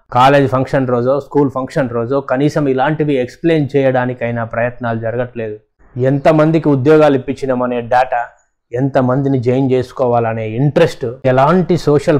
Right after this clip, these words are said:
పరిజ్ఞానాన్ని నేర్పకుండా ఇంతమందిని సొసైటీలోకి పంపిస్తున్నామనే విషయాన్ని మర్చిపోతున్నాం. సొసైటీ ఎలా ఉంటుందో, మనం ఎలా ఉండాలో, ఏ ప్రాబ్లం వచ్చినప్పుడు ఎలా ఫేస్ చేయాలో తెలవకపోవడం కారణంగా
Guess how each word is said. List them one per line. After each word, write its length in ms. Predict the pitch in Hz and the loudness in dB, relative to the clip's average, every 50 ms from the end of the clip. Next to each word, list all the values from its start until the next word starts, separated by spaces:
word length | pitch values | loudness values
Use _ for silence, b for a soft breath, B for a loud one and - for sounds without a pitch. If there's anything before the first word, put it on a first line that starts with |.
| - | 0
పరిజ్ఞానాన్ని 720 | - 135 143 147 135 127 135 139 147 156 156 151 147 139 139 | 0 0 0 0 -2 0 0 0 0 0 0 0 0 0 0
నేర్పకుండా 840 | 131 123 123 135 - - - - 165 - - 131 127 117 113 113 - - _ - - - 131 | 0 2 2 0 0 -2 0 -2 -2 0 0 -4 -4 -4 -8 -12 -18 -20 _ -20 -16 -6 -2
ఇంతమందిని 760 | 139 156 180 160 - 196 175 160 156 147 135 131 127 139 156 | 0 2 2 4 4 4 4 6 4 4 2 2 2 0 0
సొసైటీలోకి 800 | - - 147 - - 180 190 180 170 160 143 139 135 131 - 165 | 0 0 -2 0 2 2 2 2 2 0 2 2 0 0 -2 -2
పంపిస్తున్నామనే 1000 | - - 131 135 131 175 156 - - - 147 139 135 127 127 127 127 123 120 117 | -2 -2 -4 -2 -2 -4 -6 -6 -4 -2 0 0 0 0 0 0 -2 -2 -2 -4
విషయాన్ని 480 | 117 120 - - 156 147 143 131 131 | -4 -6 -6 -4 -4 -4 -2 -2 -2
మర్చిపోతున్నాం. 920 | 123 120 120 117 - - 160 - 151 147 120 135 123 117 120 131 131 117 110 _ _ _ - - - | -2 -2 -4 -2 -2 -4 -2 0 -2 -2 0 -2 -4 -2 -2 -4 -4 -6 -10 _ _ _ -20 -20 -20
సొసైటీ 560 | - - 139 127 - 165 165 180 185 156 175 | -8 -6 -6 -2 0 2 2 2 4 4 4
ఎలా 300 | 160 143 131 123 131 135 | 4 4 4 4 4 2
ఉంటుందో, 560 | 135 131 123 117 - 113 110 110 110 113 127 | 2 2 -2 -4 -8 -10 -12 -12 -12 -12 -10
మనం 360 | 135 123 117 117 131 147 160 | -8 -8 -6 -4 -2 -2 0
ఎలా 200 | 165 165 170 165 | 2 2 4 4
ఉండాలో, 640 | 160 147 131 120 117 113 110 107 110 113 120 131 147 151 _ _ _ _ _ _ | 4 4 2 -2 -4 -4 -6 -6 -6 -10 -12 -12 -14 -18 _ _ _ _ _ _
ఏ 220 | 123 123 127 143 156 | -2 0 2 2 2
ప్రాబ్లం 540 | 151 156 151 151 170 160 165 170 160 147 135 | 2 2 2 2 2 2 2 2 2 2 0
వచ్చినప్పుడు 640 | 139 135 - - 151 147 147 139 - 147 139 139 | -2 -2 -2 -2 -2 -2 -2 -2 -2 0 0 2
ఎలా 360 | 135 131 127 131 135 147 151 | 2 2 2 2 4 2 2
ఫేస్ 460 | 143 - - 143 151 156 - - - | 2 0 -2 0 0 0 -2 -2 -2
చేయాలో 420 | 160 143 139 139 135 127 123 127 131 | -2 0 2 0 0 0 0 -2 -4
తెలవకపోవడం 840 | 131 - - 127 131 147 156 151 170 160 - 147 139 135 131 127 120 | -4 -4 -4 -2 -2 -2 -2 -4 -6 -4 -4 -4 -4 -2 -4 -6 -6
కారణంగా 640 | 113 120 117 127 143 139 120 113 110 113 127 135 | -6 -6 -4 -4 -4 -6 -8 -8 -8 -10 -12 -12